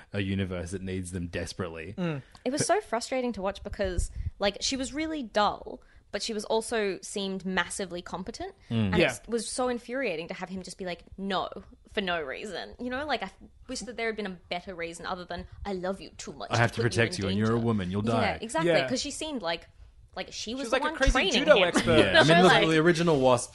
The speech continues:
Speaker 1: died or disappeared a hero, so at least you
Speaker 3: Yeah.
Speaker 1: get that. But I mean, I,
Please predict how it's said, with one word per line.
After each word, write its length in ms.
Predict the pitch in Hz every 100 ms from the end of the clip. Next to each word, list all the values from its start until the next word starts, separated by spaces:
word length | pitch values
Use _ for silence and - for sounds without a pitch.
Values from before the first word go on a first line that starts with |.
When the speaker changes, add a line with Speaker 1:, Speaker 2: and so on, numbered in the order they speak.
| 104
Speaker 1:
died 380 | 107 101 101 98
or 100 | 92
disappeared 500 | 101 98 92 95 90
a 40 | 87
hero, 500 | 95 87 80 82 90
so 160 | 104
at 60 | 104
least 200 | 101 -
you 40 | 98
Speaker 3:
Yeah. 40 |
Speaker 1:
get 180 | 92 87
that. 260 | 87 85 -
But 120 | 101
I 40 |
mean, 140 | 107
I, 140 | 113